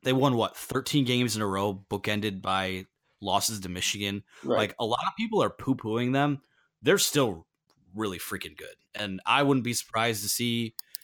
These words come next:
Speaker 1: you know, both Michigan and Michigan State. And I'll throw Purdue in there. I know they've tapered off a little bit lately, but, you know, for as is, I, I was a staunch believer that the Big Ten really wasn't down this year, that it was more top heavy. But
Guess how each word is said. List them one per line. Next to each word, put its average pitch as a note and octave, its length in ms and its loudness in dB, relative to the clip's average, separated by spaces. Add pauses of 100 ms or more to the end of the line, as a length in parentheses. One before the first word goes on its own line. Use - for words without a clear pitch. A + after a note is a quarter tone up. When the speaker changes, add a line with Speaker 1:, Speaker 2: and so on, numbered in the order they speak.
Speaker 1:
you F#2 100 -10
know, G2 160 -2
both G#2+ 320 -2
Michigan A2 400 -2
and A#2 160 -2
Michigan G2+ 320 -4
State. A#2+ 320 -2
And E3+ 160 -4
I'll D#3+ 160 -2
throw F3+ 200 2
Purdue F#2+ 380 -6
in F2+ 80 -8
there. G2 140 -4
I B2 80 0
know C3+ 120 2
they've A#2+ 200 -2
tapered G2 360 -4
off F#2+ 240 -2 (160)
a G2 40 -14
little G2+ 140 -4
bit F#2 140 -8
lately, G2 280 -6
but, G2 240 -8 (400)
you G#2 80 -8
know, G2 120 -2
for A#2+ 220 0
as G#2+ 380 -2 (360)
is, A#2 380 0 (200)
I, - 80 -4 (200)
I - 20 4
was F3+ 160 2
a D3 60 2
staunch C#3+ 360 4
believer A#2 280 0
that G#2 140 -4
the G2+ 60 -4
Big G#2 220 -2
Ten A2+ 180 -2
really F#2 260 -4
wasn't G2+ 360 -6
down G2+ 260 -2
this G#2 220 -2
year, G#2+ 80 0
that G2 100 -2
it F2+ 60 -10
was F2+ 140 -8
more F#2 160 -4
top G2 300 -2
heavy. A#2 220 0
But G2 220 -6